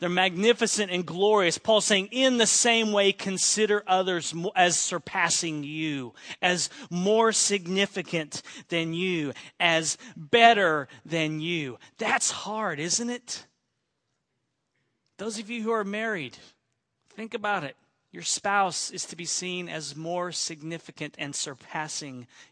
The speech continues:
you. Ouch. 'Cause I want my way in the marriage. And Paul's saying,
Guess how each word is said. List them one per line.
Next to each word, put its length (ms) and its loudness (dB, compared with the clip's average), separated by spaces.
you. 260 -10
Ouch. 580 -10
'Cause 140 -12
I 120 -6
want 200 -6
my 300 -6
way 400 -14
in 120 -14
the 60 -12
marriage. 640 -16
And 100 -20
Paul's 220 -4
saying, 200 -8